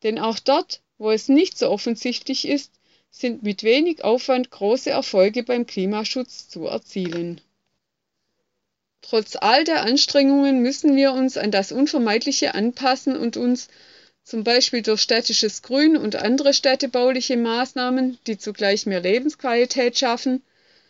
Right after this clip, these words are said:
auf klimabedingte Starkregenereignisse, Stürme und Extremhitze vorbereiten. Auch Moorschutz ist Klimaschutz.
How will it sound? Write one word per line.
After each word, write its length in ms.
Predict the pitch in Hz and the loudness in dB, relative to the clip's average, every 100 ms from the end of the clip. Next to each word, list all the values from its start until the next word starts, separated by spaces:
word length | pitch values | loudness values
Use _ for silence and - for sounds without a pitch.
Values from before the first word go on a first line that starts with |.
| _ | _
auf 240 | - 190 - | -8 -8 -4
klimabedingte 960 | 269 294 311 294 277 262 254 254 247 | 0 4 4 2 0 -2 -2 0 0
Starkregenereignisse, 1400 | 233 220 208 262 262 254 247 - - 226 247 262 - 254 - _ _ | 0 0 0 0 0 0 0 -2 0 0 0 -2 0 0 -2 _ _
Stürme 600 | - - 240 262 277 277 | -12 -2 2 4 4 0
und 200 | - 220 | -4 -6
Extremhitze 920 | 214 185 - - 202 240 254 - 269 | -4 -6 -8 -4 0 0 -2 -4 -6
vorbereiten. 880 | 269 190 185 190 175 160 - 185 180 _ _ _ _ _ _ _ _ _ _ _ _ - | -4 -2 0 0 -2 -2 -4 -8 -12 _ _ _ _ _ _ _ _ _ _ _ _ -8
Auch 240 | 196 - | -6 -2
Moorschutz 520 | 233 262 320 311 - | 0 2 2 -2 -4
ist 240 | - - - | -6 -8 -6
Klimaschutz. 840 | 214 202 180 185 190 175 - - | -4 -2 -2 -4 -6 -8 -14 -20